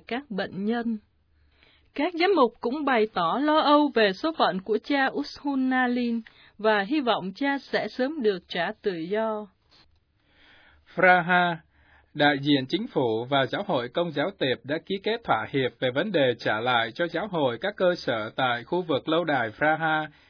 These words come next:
Speaker 2: bị nhà nước Cộng sản Tiệp Khắc trước kia tịch thu. Hiệp định đã được ký kết trọng thể tại Praha hôm bốn tháng ba vừa qua trước sự hiện diện của Tổng thống Milos Zeman và Đức Hồng Y Dominic Dura, dòng Đa Minh,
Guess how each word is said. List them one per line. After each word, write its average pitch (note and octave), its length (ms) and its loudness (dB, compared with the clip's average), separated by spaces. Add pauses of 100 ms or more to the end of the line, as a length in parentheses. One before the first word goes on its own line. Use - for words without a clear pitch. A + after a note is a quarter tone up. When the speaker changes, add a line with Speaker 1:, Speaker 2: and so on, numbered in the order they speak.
(120)
Speaker 2:
bị C#3 220 2
nhà C3 180 0
nước F#3+ 260 -2
Cộng C#3 180 0
sản A#2 320 -2
Tiệp B2+ 220 -2
Khắc F3+ 280 -2
trước - 220 -6
kia F3 280 0
tịch B2 180 -4
thu. D#3 380 0 (1040)
Hiệp D3 200 2
định C#3+ 280 4
đã F3 120 0
được D#3+ 200 2
ký D3 80 2 (120)
kết A#3 200 2
trọng C#3+ 260 -4
thể A#2+ 320 -2
tại B2 300 0
Praha D#3+ 540 2
hôm E3 340 4
bốn D3 200 0
tháng F3+ 180 -2
ba F#3 240 2
vừa B2+ 280 0
qua D#3 280 4 (320)
trước A3+ 160 -2
sự F3 140 -2
hiện D3 220 -2
diện C3 300 0
của B2+ 200 -4
Tổng A2 260 -2
thống C3+ 340 -4
Milos E3+ 480 0
Zeman D3+ 460 0 (400)
và C3 280 4
Đức F3 160 -2
Hồng C#3+ 220 2
Y D#3 280 4
Dominic E3 520 2
Dura, D3+ 540 2 (180)
dòng A#2+ 380 -4
Đa C#3+ 160 0
Minh, D#3 300 -2